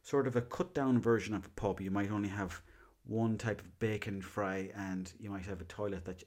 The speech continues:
everyone has to share, which is fine by me. And I think that maybe in some ways the pub needed that, because the way the pubs were going, they were getting too orientated around music,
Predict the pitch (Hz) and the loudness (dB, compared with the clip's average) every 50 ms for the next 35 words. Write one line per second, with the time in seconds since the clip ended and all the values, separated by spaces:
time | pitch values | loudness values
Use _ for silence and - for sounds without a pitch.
0 | - - 135 127 127 117 101 90 98 92 - - - - - - 90 92 107 127 | 2 4 4 6 6 4 4 2 0 -2 -4 -6 -6 -4 -2 0 2 2 2 2
1 | 127 - - _ _ _ _ _ _ _ _ _ _ - 113 - - 98 95 - | 0 -2 -8 _ _ _ _ _ _ _ _ _ _ -10 -10 -10 -10 -12 -12 -12
2 | - - - - - 92 92 95 95 95 90 90 92 92 110 127 123 - - _ | -14 -14 -14 -12 -10 -8 -6 -4 -2 0 2 2 2 2 2 2 0 -4 -12 _
3 | _ _ _ _ _ _ _ _ _ _ _ _ _ _ _ _ _ _ _ - | _ _ _ _ _ _ _ _ _ _ _ _ _ _ _ _ _ _ _ -12
4 | - 107 101 101 101 101 98 98 95 95 - - - - - - _ _ - _ | -6 -4 -2 0 0 0 0 -2 -4 -6 -10 -16 -20 -20 -20 -20 _ _ -20 _
5 | _ _ _ _ _ _ - 123 139 135 - 147 131 117 - - - 104 101 95 | _ _ _ _ _ _ 2 4 4 4 6 6 6 6 6 4 2 0 0 0
6 | 92 - - _ _ _ _ _ _ _ _ _ _ _ - 107 107 123 131 131 | -2 -8 -16 _ _ _ _ _ _ _ _ _ _ _ -4 2 4 6 6 8
7 | 120 127 120 113 104 - - 131 123 113 110 107 98 92 90 - - - - 110 | 8 8 8 8 6 4 4 6 6 6 8 6 6 4 2 -2 -4 0 2 2
8 | 101 90 104 104 95 92 90 - - 76 78 - - _ _ _ _ _ _ _ | 2 2 2 0 0 0 -2 -2 -4 -6 -8 -10 -14 _ _ _ _ _ _ _
9 | _ _ _ - - - 101 90 - 98 95 110 113 98 95 - - 117 110 98 | _ _ _ -12 -6 -6 -4 -2 0 4 6 6 6 4 4 2 4 4 4 2
10 | - - 98 98 85 98 98 95 92 85 82 - - - - - _ _ _ _ | 0 -2 -2 0 2 2 2 2 0 -2 -4 -8 -14 -20 -20 -20 _ _ _ _
11 | _ - 95 92 95 95 101 101 95 95 98 90 - - 117 110 110 110 113 110 | _ -6 -2 0 0 2 2 0 0 0 -4 -4 0 2 2 4 4 4 2 2
12 | 110 107 95 - 104 95 87 90 92 85 104 - 104 101 98 92 92 92 92 92 | 0 0 0 2 2 2 2 0 -4 -6 -4 0 2 4 4 4 4 4 2 0
13 | 85 - - - _ _ _ _ _ _ _ _ _ _ _ _ _ _ _ _ | -2 -6 -10 -14 _ _ _ _ _ _ _ _ _ _ _ _ _ _ _ _
14 | _ _ _ _ _ - - - - 113 104 104 107 101 95 87 98 95 92 - | _ _ _ _ _ -20 -18 -10 -4 -2 2 2 2 2 2 0 0 -2 -2 -4
15 | - - - | -10 -12 -10